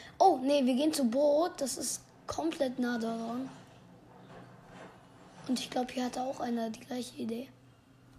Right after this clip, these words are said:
Oder? Ah, nee, doch nicht. Oh, doch. Oh, doch. Hä, warum gehen so viele zum Hier hatte nicht nur einer die gleiche Idee, sag ich mal. Es gehen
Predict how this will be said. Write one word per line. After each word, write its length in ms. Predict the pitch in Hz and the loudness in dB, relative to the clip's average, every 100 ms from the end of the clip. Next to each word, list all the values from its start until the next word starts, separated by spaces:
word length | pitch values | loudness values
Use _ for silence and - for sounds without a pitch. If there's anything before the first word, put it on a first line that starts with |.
| - | -6
Oder? 240 | 233 254 302 - - - - - - - - - - | -4 -4 -8 -18 -20 -20 -20 -20 -20 -20 -20 -12 -2
Ah, 120 | 311 | 0
nee, 180 | 294 277 | 0 0
doch 160 | 262 | -2
nicht. 260 | 247 240 - - - - - - | -2 -4 -8 -16 -20 -20 -20 -4
Oh, 100 | 262 | -2
doch. 240 | 233 226 - - - - - - - - - - - | 0 -2 -10 -20 -20 -20 -20 -20 -20 -20 -20 -4 6
Oh, 260 | 262 262 | 6 6
doch. 480 | 214 220 220 - - - - - - - | 6 4 4 -2 -12 -16 -20 -20 -20 -4
Hä, 340 | - 226 277 240 | 0 6 6 6
warum 340 | 277 302 262 | 6 6 6
gehen 220 | 240 277 | 4 2
so 100 | 262 | 2
viele 320 | 240 262 247 | 0 2 2
zum 360 | 233 - 220 220 - _ - - _ _ - _ _ - - - - - - - | 2 0 -2 -2 -8 _ -20 -20 _ _ -20 _ _ -20 -20 -20 -20 -20 -20 -6
Hier 180 | 269 262 | 0 0
hatte 180 | 254 | 0
nicht 220 | 262 262 285 | 0 0 -2
nur 120 | 269 | -2
einer 280 | 269 269 240 | -2 0 -2
die 100 | 214 | -2
gleiche 380 | 220 214 - | -2 -4 -4
Idee, 240 | 233 220 220 | -2 0 0
sag 180 | 226 220 | -2 -6
ich 160 | 208 | -6
mal. 280 | 233 220 226 - - - - - - - - _ - - - - - | -6 -6 -8 -14 -20 -20 -20 -20 -20 -20 -20 _ -20 -20 -20 -20 -18
Es 140 | - - | -16 -2
gehen 320 | 262 254 | 0 0